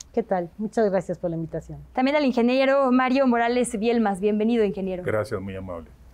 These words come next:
Speaker 2: La maestra es licenciada en Finanzas por la Universidad Tecnológica de México, maestra en Finanzas por la unam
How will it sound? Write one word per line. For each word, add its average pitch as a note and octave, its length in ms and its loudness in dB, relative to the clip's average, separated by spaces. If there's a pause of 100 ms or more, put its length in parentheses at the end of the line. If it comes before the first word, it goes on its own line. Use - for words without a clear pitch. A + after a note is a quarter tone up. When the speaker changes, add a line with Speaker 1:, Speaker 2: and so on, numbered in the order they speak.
(360)
Speaker 2:
La G#3+ 80 0
maestra C#4 500 0
es A3+ 300 0
licenciada A#3 460 0
en C4+ 80 2
Finanzas A#3+ 480 2
por G#3+ 100 -2
la G3+ 80 4
Universidad G3+ 540 0
Tecnológica G#3+ 600 0
de G3 120 -2
México, D#4+ 500 0
maestra G#3 380 0
en A#3 80 2
Finanzas G#3+ 480 0
por G3+ 160 0
la G3 120 2
unam C4+ 280 2